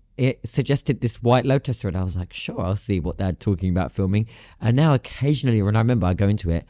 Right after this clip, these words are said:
Anyway, they, they had started filming last week or the week before last, and it is at the Four Seasons Koh Samui.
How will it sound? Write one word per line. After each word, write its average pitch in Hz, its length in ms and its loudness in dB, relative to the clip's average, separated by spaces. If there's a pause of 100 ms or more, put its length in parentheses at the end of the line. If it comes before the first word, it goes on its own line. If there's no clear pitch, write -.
(220)
Anyway, 113 280 2
they, 104 320 2
they 110 200 2
had 104 120 2
started 113 380 -2
filming 90 400 2
last 101 240 0
week 90 140 0
or 90 40 -2
the 87 120 0
week 92 200 0
before 92 260 0
last, 85 360 0
and 107 120 2
it 101 200 0
is 120 220 6
at 107 80 -2
the 110 40 -6
Four 98 220 0
Seasons 92 420 -2
Koh - 140 0
Samui. 87 500 0